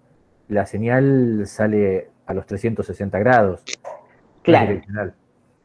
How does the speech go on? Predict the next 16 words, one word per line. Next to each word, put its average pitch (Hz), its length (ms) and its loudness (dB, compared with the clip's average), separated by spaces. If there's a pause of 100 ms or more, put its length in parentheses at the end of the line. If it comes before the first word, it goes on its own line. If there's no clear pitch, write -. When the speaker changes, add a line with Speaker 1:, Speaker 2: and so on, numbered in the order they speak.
(120)
Speaker 2:
Claro. 131 380 4 (340)
Pero 151 240 6
¿qué 196 120 0
pasa? 143 320 2
Al, 147 320 0 (180)
al 151 200 2
salir, 175 520 4
porque 120 240 2
la, 120 320 4 (120)
sale 165 280 2
una 147 140 0
señal 208 540 0
y 131 140 -2
no 131 140 -2
sale 139 260 4
derecho, 120 480 2